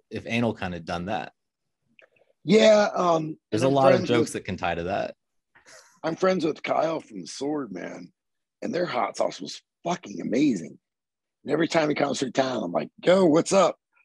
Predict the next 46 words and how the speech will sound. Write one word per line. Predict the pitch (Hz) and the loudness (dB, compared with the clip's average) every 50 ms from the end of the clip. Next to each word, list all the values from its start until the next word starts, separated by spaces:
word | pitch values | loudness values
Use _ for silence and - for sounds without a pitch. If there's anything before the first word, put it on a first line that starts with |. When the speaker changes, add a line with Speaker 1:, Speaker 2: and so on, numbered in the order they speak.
| _ _ _ _ - | _ _ _ _ -14
Speaker 2:
And | - 110 | -8 -6
he | 135 147 | -4 -4
hands | 139 107 - | -4 -4 -6
me | 120 - | -6 -6
three | - - - - - - - 932 932 - | -4 -4 -4 -4 -4 -6 -8 -8 -6 -8
<laughs> | 988 - - 1077 1047 | -8 -10 -16 -8 -2
bottles. | - - - - - 139 - - - - _ _ - | 0 0 0 0 -2 -10 -10 -10 -16 -18 _ _ -10
Speaker 1:
<laughs> | 143 - _ - - _ _ _ _ _ _ _ - | -10 -10 _ -20 -20 _ _ _ _ _ _ _ -2
Speaker 2:
Um, | - 110 110 110 107 101 101 92 - _ _ _ _ _ _ _ _ _ _ _ _ _ _ _ _ | 4 6 6 6 6 4 2 -2 -10 _ _ _ _ _ _ _ _ _ _ _ _ _ _ _ _
but | - 240 | -4 0
yeah, | 226 254 262 262 262 254 | 2 4 4 4 4 4
I | |
mean, | 247 240 240 220 | 2 2 -2 -2
it's | - - | -6 -10
the | 208 | -10
same | - - 240 226 208 | -8 -6 -6 -4 -4
thing | 208 208 196 | -4 -4 -4
with | 170 131 | -4 -2
beer, | - 320 185 185 151 117 104 98 - - | -2 -2 0 0 -2 -2 -4 -10 -10 -12
the | 123 113 | -12 -6
beer. | 107 - - 175 156 117 104 - _ - | -4 -2 0 0 0 0 -4 -10 _ 0
Uh, | 107 98 98 101 98 - - _ _ _ _ _ _ _ _ _ | 4 6 6 6 4 2 -2 _ _ _ _ _ _ _ _ _
the | - - | -14 -6
first | - 208 214 - | -2 -2 -2 0
couple | - 220 196 208 196 | 0 -2 0 0 0
of | 156 | 0
bands | 175 180 190 202 190 - | 0 0 0 -2 -6 -8
to | - 156 | -8 -10
do | 143 123 135 180 208 160 | -6 -2 0 0 2 2
it | - - - - - _ _ _ _ _ _ _ _ _ _ - - | 0 -2 -4 -4 -8 _ _ _ _ _ _ _ _ _ _ -4 0
got | 87 87 87 | 2 2 4
a | |
lot | 85 85 85 82 80 | 4 2 2 2 0
of | 78 | 0
mileage. | 76 76 76 76 78 78 80 85 82 78 - - - | -4 -6 -6 -4 -4 -4 -6 -8 -8 -10 -12 -10 -8
And | - 113 127 | -6 -2 0
then, | 170 196 190 185 170 170 156 151 - _ _ _ _ _ _ _ _ _ _ _ _ _ _ _ - 120 | 2 2 2 2 2 0 -4 -6 -10 _ _ _ _ _ _ _ _ _ _ _ _ _ _ _ -2 -2
like, | 123 110 - | -2 -2 -2
the | 120 | -6
first | - - 156 147 - - | -2 -2 -2 2 4 4
underground | - 117 147 175 175 147 151 135 117 110 | 4 4 4 2 2 2 2 2 0 -2
band | 110 110 107 - - - - | -4 -4 -6 -6 -8 -8 -2
I | - 131 185 | 2 2 4
remember | 208 190 156 - - - - - - 78 | 4 4 2 2 0 -4 -6 -6 -8 -8
doing | 73 76 76 - 73 73 73 | -6 -6 -6 -6 -6 -8 -8
it | 71 - - | -8 -10 -10